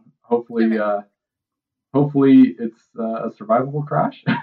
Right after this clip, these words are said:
Speaker 1: But I mean, people, it's, it's very interesting. The Apache specifically is probably one of the most survivable helicopters in the world. I mean, every system on there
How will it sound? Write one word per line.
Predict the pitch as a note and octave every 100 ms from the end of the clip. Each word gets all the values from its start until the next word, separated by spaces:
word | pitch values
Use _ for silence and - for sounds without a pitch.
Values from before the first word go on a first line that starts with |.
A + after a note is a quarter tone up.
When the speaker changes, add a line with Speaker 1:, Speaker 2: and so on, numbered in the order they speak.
| - - - - A#3 - _ -
Speaker 1:
But | - D#3
I | F3+
mean, | F3
people, | E3+ B3+ E3+ C#3+
it's, | C#3+ D3 -
it's | - C3
very | - F#3
interesting. | D#3+ - A#2+ A2+
The |
Apache | A#2 F3+ A#3 -
specifically | - - - C3 - F2+ F#2
is | F2 -
probably | A#2+ A2+
one | A2 G#2+
of |
the | G#2+
most | G#2+ -
survivable | G2+ G2+ F#2+ F#2+
helicopters | G2 F#2+ F2 - F#2
in | F2
the | D#2+
world. | E2 _ _ _ _ -
I |
mean, | G2
every | - C3+ B2
system | - B2+ - A2
on | G#2+ A2+
there | G#2+ A2 G#2+